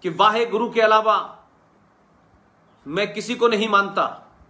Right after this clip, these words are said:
उस छह साल का बच्चा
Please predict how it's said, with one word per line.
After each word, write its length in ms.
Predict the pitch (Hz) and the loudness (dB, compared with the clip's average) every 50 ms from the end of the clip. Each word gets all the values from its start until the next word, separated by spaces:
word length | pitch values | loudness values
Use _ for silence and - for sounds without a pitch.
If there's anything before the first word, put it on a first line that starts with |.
| _ _ _ _ _ _ _ _ _ _ _ _ _ _ _ _ _ _ _ _ _ _ _ _ _ _ _ _ _ _ _ - | _ _ _ _ _ _ _ _ _ _ _ _ _ _ _ _ _ _ _ _ _ _ _ _ _ _ _ _ _ _ _ -6
उस 160 | 165 165 - | -6 -6 -2
छह 180 | - 202 240 233 | -2 0 0 2
साल 220 | - 220 214 220 | 2 2 2 2
का 140 | 214 - 220 214 | 2 2 2 2
बच्चा 340 | 220 220 220 - 240 233 | 2 0 0 2 2 2